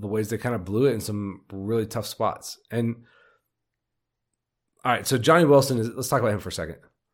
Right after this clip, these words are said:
He's six seven. That's a problem, right? That, I mean, you're probably gonna, he's gonna have some success on you at some point if he's that athletic and he's that big.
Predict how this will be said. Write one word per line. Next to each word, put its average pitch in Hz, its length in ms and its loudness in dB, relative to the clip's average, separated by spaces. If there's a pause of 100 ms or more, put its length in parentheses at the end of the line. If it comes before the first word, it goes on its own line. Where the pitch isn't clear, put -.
(1040)
He's 110 180 -6
six - 220 2
seven. 107 480 -2 (400)
That's 139 160 0
a 135 60 2
problem, 104 640 -4
right? 107 420 0
That, 117 220 -4
I - 20 -8
mean, 110 340 -2 (840)
you're 117 80 -6
probably 143 320 2
gonna, 139 220 0 (1120)
he's 117 220 -4
gonna 135 200 2
have 117 180 0
some 120 360 -2
success 113 420 -4
on 104 120 -4
you 101 120 -4
at - 80 -8
some 101 180 -6
point 80 240 -8
if 82 100 -12
he's 87 140 -12
that 90 180 -6
athletic 85 320 -10
and 85 100 -12
he's 82 40 -14
that 80 160 -12
big. 76 220 -14